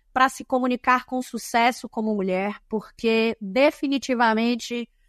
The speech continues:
a maioria daquelas que eu conheço são contratadas por toda a, a simpatia que têm, são desligadas porque não se comunicam adequadamente. Então, fazendo também o jabá da amiga Amanda no curso de comunicação não violenta,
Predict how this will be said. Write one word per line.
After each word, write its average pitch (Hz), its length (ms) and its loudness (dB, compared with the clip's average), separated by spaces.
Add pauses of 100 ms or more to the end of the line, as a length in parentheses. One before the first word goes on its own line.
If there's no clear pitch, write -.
a 240 100 0
maioria 247 400 2
daquelas 247 600 2
que - 80 0
eu 240 80 2
conheço 233 600 0
são 240 220 -4
contratadas 269 1000 2
por 269 240 -12 (100)
toda 277 480 4 (300)
a, 233 520 2
a 220 40 0
simpatia 247 680 2
que 226 140 -6
têm, 302 300 -2
são 311 280 0
desligadas 240 580 -2
porque - 160 -6
não 226 120 -8
se - 100 -14
comunicam 202 520 -4
adequadamente. 185 760 -4
Então, 226 360 -4
fazendo 254 400 2
também 233 240 2
o 226 40 4
jabá 202 300 2
da 196 100 -2
amiga 190 280 2
Amanda 190 420 0 (400)
no 202 140 -2
curso 220 580 0
de 202 360 2
comunicação 208 600 0
não 202 160 -2
violenta, 202 680 0